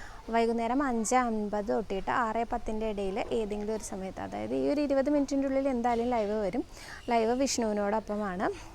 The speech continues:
ഉം, അമ്പലനടയാണ് കൂടുതലായിട്ടും കാണിക്കുന്നത്. നമ്മൾ ഈ ദീപാരാധനയുടെ ആ ഒരു സമയത്തിന് തൊട്ട് മുമ്പായിട്ടാണ് ഈ ലൈവ് പോവാറുള്ളത്. ആ, ഇടയ്ക്ക് കുളപ്രദക്ഷിണമായിട്ട് എല്ലാ,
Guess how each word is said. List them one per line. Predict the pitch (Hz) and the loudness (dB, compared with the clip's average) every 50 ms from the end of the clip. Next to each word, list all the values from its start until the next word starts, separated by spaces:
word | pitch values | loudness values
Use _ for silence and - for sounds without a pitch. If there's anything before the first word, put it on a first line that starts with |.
| - - 254 | -10 -4 -4
ഉം, | 214 202 196 202 | -2 -2 -2 -2
അമ്പലനടയാണ് | - - 214 214 220 214 214 214 220 214 226 240 226 202 202 202 | 0 0 0 2 2 0 0 0 0 0 0 0 0 0 -2 -2
കൂടുതലായിട്ടും | - 214 202 185 190 190 190 190 190 185 226 220 226 | -2 -2 -2 -2 -4 -4 -4 -4 -6 -6 -6 -6 -4
കാണിക്കുന്നത്. | 233 220 196 190 180 196 180 196 208 226 | -4 -4 -6 -6 -8 -8 -8 -6 -6 -6
നമ്മൾ | 220 202 196 196 208 | -6 -6 -4 -4 -4
ഈ | 208 | -2
ദീപാരാധനയുടെ | 196 214 208 190 196 185 185 196 190 185 180 190 196 202 196 196 226 311 - - - - - - - - - - - | -2 -2 -2 -2 -4 -4 -4 -4 -6 -6 -6 -6 -6 -6 -4 -4 -4 -6 -6 -10 -14 -14 -14 -14 -16 -16 -8 0 2
ആ | 220 214 | 4 4
ഒരു | 208 214 208 226 | 4 4 2 0
സമയത്തിന് | 226 - 240 214 196 190 190 - 196 214 240 - | 0 -2 -2 -2 -2 -4 -4 -4 -4 -4 0 -2
തൊട്ട് | 262 254 - - | -2 -2 0 0
മുമ്പായിട്ടാണ് | 285 285 269 233 208 208 202 190 196 - 196 190 185 208 269 - - 269 | 2 2 2 2 0 -2 -2 -2 -2 -4 -4 -4 -4 -4 -4 -4 -2 0
ഈ | 254 254 | 2 2
ലൈവ് | 247 240 220 190 190 196 | 4 2 2 0 0 -2
പോവാറുള്ളത്. | 190 202 202 190 180 180 180 185 180 180 175 180 240 320 - - - - - - - - - - - 214 | 0 0 0 -2 -2 -4 -4 -6 -6 -6 -4 -4 -4 -6 -6 -12 -18 -18 -16 -16 -18 -18 -18 -12 -8 -4
ആ, | 208 202 202 202 185 - | -4 -2 -2 -2 -2 -2
ഇടയ്ക്ക് | 214 214 - - 233 220 | -2 -2 -2 -2 -2 0
കുളപ്രദക്ഷിണമായിട്ട് | 240 233 214 196 - 196 185 196 - - - 220 208 196 190 180 208 | 2 0 0 0 -2 -4 -2 -2 -4 -4 -4 -4 -4 -4 -4 -4 -4
എല്ലാ, | 208 196 190 190 190 190 190 | -4 -2 -2 -2 -2 -2 -2